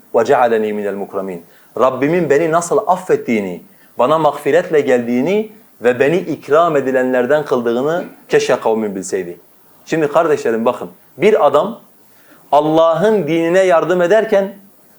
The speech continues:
sadece birilerine demiş ki, "Şu davetçileri dinleyin." Allah Azze ve Celle onun günahlarını bağışlamış. Allah Azze ve Celle onu ikram edilenlerden kılmış. Yetmemiş, onu cennetine koymuş.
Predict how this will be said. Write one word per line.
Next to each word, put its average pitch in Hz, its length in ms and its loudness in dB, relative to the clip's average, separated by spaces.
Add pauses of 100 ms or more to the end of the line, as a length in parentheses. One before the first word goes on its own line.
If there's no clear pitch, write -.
sadece 208 760 2
birilerine 202 520 2
demiş 208 320 0
ki, 214 380 0 (320)
"Şu 254 580 2
davetçileri 185 680 4
dinleyin." 127 400 0 (500)
Allah 170 220 4
Azze 196 220 4
ve 190 80 2
Celle 202 220 4
onun 190 220 2
günahlarını 165 540 2
bağışlamış. 143 680 0 (880)
Allah 170 260 4
Azze 180 240 2
ve 175 80 2
Celle 196 220 4
onu 180 200 2
ikram 202 420 2
edilenlerden 139 600 2
kılmış. 151 540 -4 (460)
Yetmemiş, 190 600 2
onu 196 280 4
cennetine 196 540 2
koymuş. 226 800 2